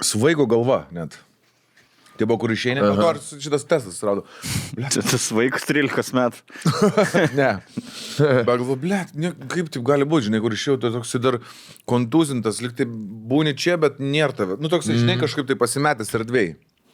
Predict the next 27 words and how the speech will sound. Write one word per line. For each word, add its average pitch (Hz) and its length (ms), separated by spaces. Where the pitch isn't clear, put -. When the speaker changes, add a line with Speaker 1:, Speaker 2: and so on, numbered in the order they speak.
Speaker 1:
Nu, 110 200
labai 127 240
įdomus 92 320
jausmelis. 98 540
Esat 135 320
susidūrę? 156 460
Speaker 2:
Esu 120 240
susidūręs 127 640
labai 123 320
daug, 117 260
e, 104 760
šitų 117 400
energetinių 104 580
vampyrų 117 540
ir, 104 400
e, 98 420
aš 110 160
žinau, 131 220
man 143 260
atrodo, 143 320
kad 107 160
tie 131 160
žmonės 123 340
žino 110 380
puikiai, 104 420
kad 87 220
jie 104 320